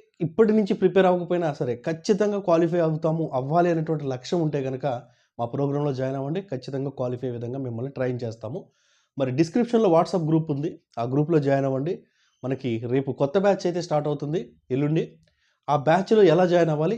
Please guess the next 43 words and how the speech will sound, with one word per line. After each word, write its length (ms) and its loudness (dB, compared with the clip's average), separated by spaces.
ఇంకా 240 0
క్లియర్గా 460 2
మేము 180 0
ఎక్స్‌ప్లెయిన్ 420 0
చేసి, 240 -2
ఆ, 140 -2
how 140 4
to 140 4
purchase, 460 0
how 180 2
to 180 4
join 200 2
a 100 0
new 220 0
batch 300 -2
and 200 -4
ఏమైతే 320 6
మీకు 180 2
అందిస్తామో, 460 0
ఎలా 200 2
అందిస్తామో 440 0
అన్నీ 260 -4
క్లియర్గా 380 2
అక్కడ 140 -4
ఎక్స్‌ప్లెయిన్ 380 -2
చేస్తాను 300 -6
నేను. 160 -6
ఇంట్రెస్ట్ 340 2
ఉన్నవాళ్ళు 300 4
మాత్రమే 300 0
WhatsApp 380 -2
గ్రూప్లో 260 -2
జాయిన్ 240 -4
అవ్వండి. 200 -6
ఇంట్రెస్ట్ 320 -8
లేని 120 -4
వాళ్ళు 160 -4
దయచేసి 340 -6
ఆ 40 -4
WhatsApp 340 -6
గ్రూప్లో 240 -10
జాయిన్ 240 -6
అవ్వద్దు. 260 -4